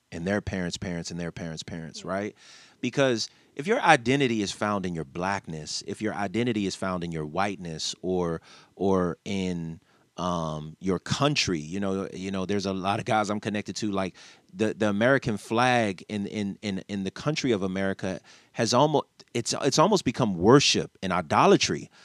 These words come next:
Speaker 1: Like, like, "Hey, bro, you, you, you really think that there's going to be an Ameri-, I, I'm a, I'm an American and I, and I love this country,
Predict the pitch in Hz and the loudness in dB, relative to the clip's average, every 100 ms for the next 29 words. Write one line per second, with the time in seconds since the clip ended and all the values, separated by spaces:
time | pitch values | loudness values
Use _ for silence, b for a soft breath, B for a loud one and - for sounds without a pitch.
0 | b b 104 107 101 - _ - 104 95 | b b 6 6 6 0 _ 0 0 0
1 | 101 135 226 247 196 135 165 254 233 214 | 0 2 4 4 4 6 6 6 2 -4
2 | 165 180 180 175 - 139 135 185 208 185 | -4 -4 -4 -6 -2 0 4 6 6 4
3 | 185 208 160 170 160 170 143 165 180 175 | 0 0 -2 0 0 0 2 2 2 0
4 | 151 165 151 139 156 156 123 160 - 233 | 2 2 2 2 2 2 0 -2 -2 -2
5 | - 170 285 151 113 110 - 135 123 127 | 2 2 2 2 2 2 0 -4 -2 0
6 | 131 123 135 156 151 113 120 107 104 | 2 4 4 2 0 0 0 -2 -4